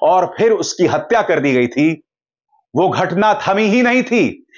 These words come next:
कि एक के बाद एक अलग-अलग राज्यों से ये घटनाएं सामने उभर कर आ रही हैं।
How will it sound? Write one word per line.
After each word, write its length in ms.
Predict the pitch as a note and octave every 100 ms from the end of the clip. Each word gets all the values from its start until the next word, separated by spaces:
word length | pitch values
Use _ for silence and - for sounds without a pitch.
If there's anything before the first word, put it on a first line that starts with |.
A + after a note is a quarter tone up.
| - -
कि 160 | F#3 F#3
एक 340 | G#3 B3+ B3+
के 100 | A3
बाद 320 | F#3 G#3+ G#3+ G#3
एक 420 | F#3+ A3+ A3 -
अलग-अलग 580 | F3+ G#3 G3 G3 F3 C#3
राज्यों 380 | E3 B2+ E3
से 360 | F3 E3+ D#3+ - - -
ये 100 | D#3
घटनाएं 400 | D3+ D#3 E3 D#3
सामने 360 | D3 D#3+ D#3 D3+
उभर 220 | B2+ C3+
कर 160 | C3 A#2
आ 100 | G#2
रही 240 | A#2 G2+
हैं। 140 | E2